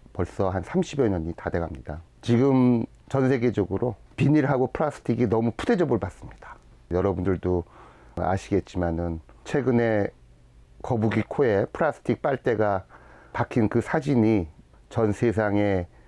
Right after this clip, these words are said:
어, 공포된 이후로 플라스틱은 어떻게 보면 적폐의 대상의 하나로 인식되어져서 많은 일반인들로부터도 외면받고 있습니다.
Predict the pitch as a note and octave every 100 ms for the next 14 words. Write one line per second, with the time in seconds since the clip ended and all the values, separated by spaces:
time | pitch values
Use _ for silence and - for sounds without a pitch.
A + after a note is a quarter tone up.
0 | - - - - A2 G#2 G#2+ G#2+ G2+ F#2
1 | F2+ E2 E2+ G2 D#2 _ - - D#3+ C#3+
2 | - B2 A2 A#2 F#2 - - - - -
3 | G2+ - A#2 G2+ A2+ G#2 G#2 - - -
4 | C3+ B2 A2+ A2 G#2 G2+ G2 F#2 - -
5 | D#3+ C3+ A2 G2+ G2+ A2 - A#2 F#2+ F2
6 | E2+ G#2+ G2+ - _ - - F2+ G2+ G#2+
7 | F#2 G2 G#2+ G2+ G2 F2+ E2+ D#2 - -
8 | F2 B2 G2+ G#2 G2 E2 - - D#2+ -
9 | -